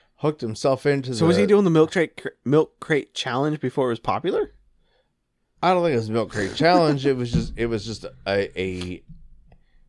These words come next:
Speaker 1: a tool to climb up to get to the level of the hooks.
Speaker 2: Mm.
Speaker 1: And he was just chilling,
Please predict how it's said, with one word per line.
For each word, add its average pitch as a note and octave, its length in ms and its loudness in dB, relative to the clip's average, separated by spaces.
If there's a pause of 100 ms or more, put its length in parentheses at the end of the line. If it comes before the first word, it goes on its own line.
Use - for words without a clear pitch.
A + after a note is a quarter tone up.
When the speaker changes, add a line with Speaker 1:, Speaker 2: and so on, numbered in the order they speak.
(220)
Speaker 1:
a F#2+ 100 -6
tool F#2 560 -6
to F2 140 -16
climb F#2+ 420 -10
up F#2 200 -10
to F#2+ 120 -14
get G2 380 -8
to G2 140 -6
the F2 100 -14
level G2 360 -2
of E2+ 120 -12
the F2+ 80 -12
hooks. - 500 -4 (480)
Speaker 2:
Mm. F2+ 340 -6
Speaker 1:
And G#2+ 80 -4
he G#2+ 100 -2
was G2 120 -4
just - 180 -16
chilling, G2 520 -2